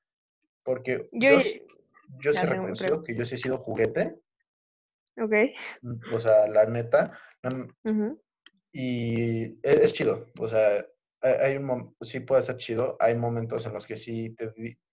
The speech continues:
Speaker 1: piensas de, que sí te llegas a, a encular, como diría el vocabulario, eh, co-, como, como se diría de forma más folclórica, pero, pues, la
Speaker 2: Ok.
Speaker 1: neta, la neta sí es chido,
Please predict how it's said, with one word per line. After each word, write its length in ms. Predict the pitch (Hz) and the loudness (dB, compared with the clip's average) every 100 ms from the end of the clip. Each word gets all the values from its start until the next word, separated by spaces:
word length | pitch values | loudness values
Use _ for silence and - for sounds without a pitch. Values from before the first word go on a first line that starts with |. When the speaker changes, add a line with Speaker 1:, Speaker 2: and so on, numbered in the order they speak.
| _ | _
Speaker 1:
piensas 380 | 127 117 117 110 | -10 -6 -6 -4
de, 320 | 110 110 - 123 117 | -4 -4 -8 -12 -8
que 100 | 110 | -6
sí 120 | 120 | -6
te 100 | 120 | -4
llegas 200 | 120 113 | -4 -2
a, 460 | 107 101 101 87 _ _ - - - | -6 -6 -10 -16 _ _ -20 -16 -4
a 140 | 127 | -2
encular, 540 | 127 120 120 120 127 - | -2 -4 0 4 4 4
como 220 | 131 120 | -4 -4
diría 300 | 110 113 113 | -2 2 2
el 240 | 113 113 | 2 -2
vocabulario, 960 | 113 110 113 107 110 110 117 110 104 - _ _ _ _ _ _ _ _ _ - - _ _ - | -4 -4 -4 -2 0 0 0 -2 -2 -8 _ _ _ _ _ _ _ _ _ -20 -20 _ _ 0
eh, 580 | 135 123 113 110 110 - | 2 4 2 2 0 -4
co-, 240 | 123 120 117 | -6 -6 -6
como, 340 | 120 117 113 113 113 | -4 -2 -2 -2 -4
como 220 | 113 113 | -4 -4
se 140 | 117 | -4
diría 300 | 110 110 117 | -4 2 4
de 60 | 120 | 2
forma 280 | 123 120 120 | 0 -4 -4
más 220 | 120 - | -4 -6
folclórica, 760 | 117 110 117 113 113 - - - _ _ _ _ _ _ | -8 -8 -2 0 0 -2 -4 -6 _ _ _ _ _ _
pero, 240 | 123 117 113 254 240 | 2 6 6 6 4
pues, 140 | 208 | 6
la 120 | 208 | 6
Speaker 2:
Ok. 120 | - - | 4 4
Speaker 1:
neta, 600 | 135 127 113 107 - - _ _ _ | 6 8 8 6 0 -16 _ _ _
la 120 | 131 | -2
neta 260 | 147 151 151 | 0 0 -2
sí 140 | - | -2
es 80 | 131 | -8
chido, 540 | - 117 110 190 - | -8 -2 0 0 -4